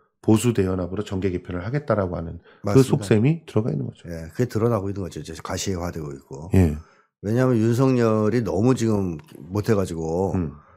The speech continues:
Speaker 2: 극우 세력도 "야, 윤석열론 이제 안 되겠다." 이런 위기감을 느끼고 있는 상황이거든요.
Speaker 1: 예, 예.
Speaker 2: 그러다 보니까 조중동이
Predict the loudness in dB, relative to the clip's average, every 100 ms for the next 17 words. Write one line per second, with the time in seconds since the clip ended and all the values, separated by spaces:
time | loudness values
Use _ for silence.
0 | -20 -4 2 6 6 4 2 -2 4 4
1 | 2 -6 _ -20 -20 -20 -20 -20 _ _
2 | -14 -10 -6 -2 4 6 6 6 4 2
3 | 0 -2 0 2 4 2 4 0 0 0
4 | 2 2 2 -2 -4 -4 -4 -6 -6 -8
5 | -10 -6 4 6 6 2 -4 -6 -2 0
6 | 0 -2 -4 -4 -4 -4 -2 -2 -2 -4